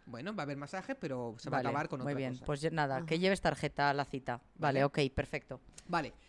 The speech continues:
Speaker 1: Sí, a ver, todo este tipo de, o sea, que no estamos aquí, eh, juzgando que cada uno ponga y busque
Speaker 3: Ah,
Speaker 1: lo
Speaker 3: que
Speaker 1: que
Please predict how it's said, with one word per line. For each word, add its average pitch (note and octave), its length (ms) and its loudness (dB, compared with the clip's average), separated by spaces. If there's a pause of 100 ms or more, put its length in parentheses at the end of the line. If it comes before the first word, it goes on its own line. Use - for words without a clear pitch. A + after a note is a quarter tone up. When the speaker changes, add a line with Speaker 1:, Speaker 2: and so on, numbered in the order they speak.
(100)
Speaker 1:
Sí, - 300 -2
a G3+ 80 0
ver, A3+ 160 2
todo B3+ 240 2
este D4 180 -2
tipo A#3 220 -8
de, F3+ 320 -2
o D3 60 -8
sea, D3+ 120 -6
que D3+ 80 -6
no D#3+ 60 -2
estamos F#3+ 260 -4
aquí, F#3+ 560 -2
eh, D3+ 320 -2
juzgando D3+ 460 -4
que F3 80 -12
cada C#3 220 -2
uno E3 200 -2
ponga E3+ 240 -4
y F3 60 0
busque E3 200 6
Speaker 3:
Ah, A#3+ 100 12
Speaker 1:
lo G3+ 100 4
Speaker 3:
que - 20 6
Speaker 1:
que - 0 -